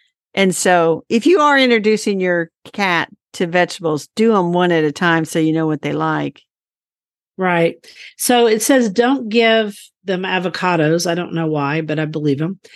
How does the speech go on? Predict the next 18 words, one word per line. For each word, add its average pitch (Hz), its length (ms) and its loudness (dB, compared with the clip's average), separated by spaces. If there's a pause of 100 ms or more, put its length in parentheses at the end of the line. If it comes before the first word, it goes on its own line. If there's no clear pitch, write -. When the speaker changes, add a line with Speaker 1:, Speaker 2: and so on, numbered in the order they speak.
(280)
Speaker 2:
"I 208 120 0
assume 240 440 0
they 220 120 2
would 196 180 0
not 202 260 0
eat 175 220 -4
chives 160 460 -2
or 147 80 -2
garlic, 147 640 -2 (520)
and 165 140 0
you 156 60 2
shouldn't 165 380 0
give 156 160 0
'em 147 320 -4 (120)
unripe 151 420 -2
tomatoes 143 640 -4
or 156 160 -2
leeks. 147 460 0